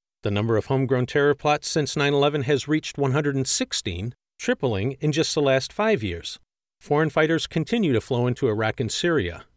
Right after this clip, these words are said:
There has been an eighty percent increase in fighters traveling to the conflict zone since isis declared its caliphate one year ago. And it is also believed that more than two hundred Americans are believed to have traveled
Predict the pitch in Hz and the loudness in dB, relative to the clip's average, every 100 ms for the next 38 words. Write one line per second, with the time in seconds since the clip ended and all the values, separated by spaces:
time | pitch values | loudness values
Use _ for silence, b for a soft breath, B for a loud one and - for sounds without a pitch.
0 | - 117 123 110 131 135 - - 202 196 | -2 0 0 0 0 -2 -4 -2 -2 -2
1 | - 110 - 101 - 143 131 131 117 120 | -2 -4 -2 -6 -4 -4 0 -2 0 -2
2 | 107 120 117 110 - 143 139 151 143 - | 0 0 0 -2 -2 0 2 2 0 -2
3 | 214 190 - 170 170 131 - 113 104 107 | -4 -2 0 0 0 -4 -2 -2 -2 -4
4 | - - 147 135 - 151 151 160 - 139 | -6 -4 -2 -4 -2 -2 0 -4 -4 -4
5 | 131 - 139 135 - - 143 131 - 95 | -4 0 0 0 -4 -8 -4 -4 -2 -4
6 | 104 - 117 131 113 98 92 107 101 82 | -4 -10 -2 0 0 -2 -4 -2 -4 -6
7 | _ _ _ _ _ - 127 127 117 123 | _ _ _ _ _ -2 0 2 2 0
8 | - 120 120 120 113 113 127 120 110 104 | 0 0 2 2 2 0 2 2 2 0
9 | 175 147 139 131 120 120 117 113 98 127 | 0 0 2 0 2 0 0 -4 -4 -2
10 | 123 110 113 107 - 160 131 95 - 104 | 0 2 2 0 -2 0 0 0 -2 0
11 | 104 107 | -2 -4